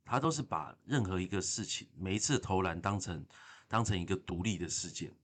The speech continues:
哦，其实我觉得真的是这样，不要让过去的事情去束缚我们。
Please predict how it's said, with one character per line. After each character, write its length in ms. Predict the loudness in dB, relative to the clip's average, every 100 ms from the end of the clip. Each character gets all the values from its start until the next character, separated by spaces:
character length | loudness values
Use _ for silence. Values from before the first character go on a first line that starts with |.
| _ -2
哦， 100 | 0
其 120 | 2
实 180 | 2 4 4
我 100 | 2
觉 80 | 2
得 40 | 2
真 140 | 4
的 100 | 2
是 140 | 0
这 120 | -4 -4
样， 140 | -2
不 80 | 2
要 100 | 6
让 160 | 6
过 200 | 6 4
去 220 | 4 2 2
的 100 | 0
事 200 | 0 -4
情 200 | -6 -8
去 300 | -4 -2 -4 -12 -20 -12
束 300 | -6 0 0
缚 180 | 0 -2
我 220 | -2 -2
们。 140 | -4